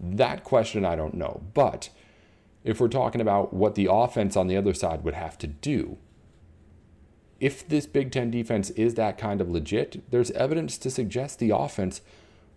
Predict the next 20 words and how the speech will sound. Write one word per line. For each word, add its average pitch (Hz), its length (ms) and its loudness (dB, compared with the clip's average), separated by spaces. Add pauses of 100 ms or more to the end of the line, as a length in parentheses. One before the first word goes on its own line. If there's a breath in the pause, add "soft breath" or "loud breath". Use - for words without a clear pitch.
wouldn't 139 320 0
have 120 180 -4
to - 80 -2
score 123 320 2
more 110 240 4
than 92 320 -2 (440)
twenty-five, 110 540 0
twenty-six 87 540 -4
points - 400 -6
out - 180 -6
there. - 180 -10 (1300 soft breath)
Here's 147 300 0
the 127 80 2
final 120 300 2
score 98 380 4
of 87 120 -2
the 101 80 4
losing 95 540 4
team - 400 -10
of 80 220 -4